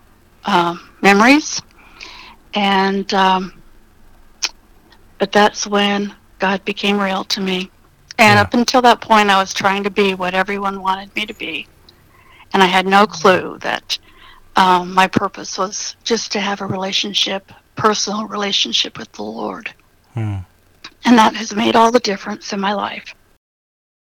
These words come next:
Speaker 1: I was a chaplain's assistant when I was twenty years old
Speaker 2: Okay.
Speaker 1: in, uh, here at Beatrice State Developmental Center,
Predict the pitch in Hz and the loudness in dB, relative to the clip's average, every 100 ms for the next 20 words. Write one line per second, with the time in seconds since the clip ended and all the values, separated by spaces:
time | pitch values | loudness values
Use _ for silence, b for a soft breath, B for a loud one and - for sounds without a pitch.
0 | _ _ _ _ _ _ - _ _ - | _ _ _ _ _ _ -20 _ _ 4
1 | 190 190 190 185 - 190 196 - 190 180 | 4 6 4 4 0 -2 -2 2 2 4
2 | 233 226 214 196 240 214 - 294 311 - | 2 2 0 0 2 2 2 4 4 2
3 | - 208 190 185 185 185 - 196 190 196 | -6 -4 -2 -2 -6 -6 -4 -4 -4 -6
4 | 190 220 - 170 196 269 - _ - _ | -8 -8 -6 -6 -6 -10 -14 _ -20 _
5 | 127 - 196 185 185 180 175 190 - - | -10 -4 -2 -2 -2 -4 -6 -10 -10 -6
6 | 185 180 - - 202 196 - 202 185 180 | -4 -6 -8 0 0 0 -2 0 2 2
7 | - 214 - 190 180 196 - 185 180 196 | 0 -4 -2 -2 -2 -4 2 4 2 -2
8 | 185 - - - 175 175 - 214 | -4 -4 -6 -4 -4 -4 -4 -6